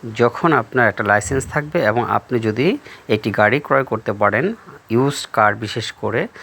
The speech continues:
তাহলে আপনি প্রথম দিন থেকেই আপনি এই গাড়িটি ড্রাইভিং করতে পারছেন, আপনার প্রয়োজনীয় কেনাকাটা এদিক সেদিক যাতায়াত করতে পারছেন এবং আপনি আপনার নির্বিঘ্নে চলাফেরা করার পাশাপাশি আপনি দেশের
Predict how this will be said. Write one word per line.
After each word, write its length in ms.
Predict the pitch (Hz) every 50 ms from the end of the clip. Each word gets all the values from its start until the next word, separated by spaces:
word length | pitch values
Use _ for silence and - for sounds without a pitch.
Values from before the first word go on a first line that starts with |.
| - - _ -
তাহলে 380 | - 131 131 - 165 165 180
আপনি 280 | 165 131 123 - 127 117 -
প্রথম 440 | 123 117 - - - 147 151 151 135
দিন 220 | 117 127 127 131
থেকেই 460 | 123 - 127 117 117 - 127 160 214 262 - - - - - -
আপনি 240 | 110 110 - 123 113
এই 60 | 110
গাড়িটি 440 | 107 107 107 107 104 - 180 220 285 - - - - - -
ড্রাইভিং 320 | 104 110 110 113 110 120 117
করতে 240 | - 113 110 - 117
পারছেন, 560 | 113 - 110 104 - - - - 165 185 196 - - - - -
আপনার 340 | - 120 120 - - 135 127
প্রয়োজনীয় 600 | - - - 127 120 117 120 123 120 120 117 113
কেনাকাটা 600 | 113 - 123 113 117 113 - 120 - 117 120 165 220 - - - - - - _ _
এদিক 280 | 110 113 110 127 127 -
সেদিক 340 | - 143 127 147 170 185 - - - - - - 107
যাতায়াত 400 | 107 113 110 - 120 113 117 117 -
করতে 220 | - 110 - -
পারছেন 480 | 98 92 92 - - - 107 - 113 110 - _ _ _
এবং 400 | - 131 147 165 147 143 185 233 262 - - - - - - _ -
আপনি 400 | 113 117 - - - 151 185 - - - -
আপনার 440 | - 113 - - - 127 131 160 208 269 302 294 - - - - _ _
নির্বিঘ্নে 540 | 117 123 147 165 170 170 185 185 170 180 175
চলাফেরা 440 | 165 - 151 151 147 143 - 131 131
করার 260 | - - 131 127 123 - -
পাশাপাশি 640 | - 135 - 180 151 131 117 - - - 147 202 - - - - - - -
আপনি 380 | 113 117 113 - - 127 135
দেশের 460 | 120 113 113 110 - - 139 143 170